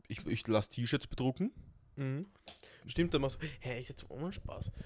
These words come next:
Speaker 2: So mit so, wie heißt das? Wie heißt das?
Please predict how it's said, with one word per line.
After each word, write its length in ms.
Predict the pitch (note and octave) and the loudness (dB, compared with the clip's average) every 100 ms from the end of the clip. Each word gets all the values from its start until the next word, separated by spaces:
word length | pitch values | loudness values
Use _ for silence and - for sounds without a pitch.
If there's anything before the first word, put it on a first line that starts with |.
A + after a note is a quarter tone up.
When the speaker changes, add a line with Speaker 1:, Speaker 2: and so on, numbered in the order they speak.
| - | -10
Speaker 2:
So 200 | - D#3 | 0 4
mit 180 | D3 D3 | 6 6
so, 500 | - D3+ D3+ C#3 - - - - | 6 8 10 8 4 -8 -20 -4
wie 180 | D3 D3+ | 6 6
heißt 160 | D3 | 8
das? 240 | F#3 F#3+ - - | 4 2 -2 -4
Wie 120 | D3 D3 | 4 6
heißt 140 | D3 | 6
das? 200 | G#3 - | -2 -6